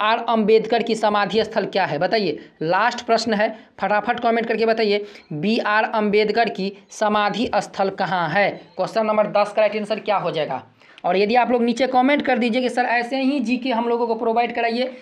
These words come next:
ऐसे ही जीएस हम लोगों को प्रोवाइड कराइए, टॉप दस करके के जो ट्रेंडिंग जीके है तो हम आप लोगों को किसी तरह से प्रोवाइड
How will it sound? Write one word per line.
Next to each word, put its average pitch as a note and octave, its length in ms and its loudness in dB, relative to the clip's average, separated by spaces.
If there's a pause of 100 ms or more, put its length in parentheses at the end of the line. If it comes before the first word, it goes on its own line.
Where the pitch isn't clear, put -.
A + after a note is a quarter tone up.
(140)
ऐसे G#3+ 240 0
ही B3+ 180 4
जीएस A#3 320 0
हम A#3 80 0
लोगों A3+ 180 0
को A3 80 -2
प्रोवाइड A3+ 360 0
कराइए, A3+ 240 2
टॉप A3+ 300 0
दस F#3 260 0
करके A3 380 2
के A3+ 200 0 (420)
जो F#3+ 140 2 (200)
ट्रेंडिंग A#3 440 0
जीके G#3+ 280 -2
है G#3+ 120 2
तो A3+ 120 -4
हम G#3+ 80 0
आप G#3 140 0
लोगों A3 120 2
को G#3+ 60 -8
किसी A3 160 -4
तरह G#3+ 140 0
से G#3+ 100 -2
प्रोवाइड A3 400 0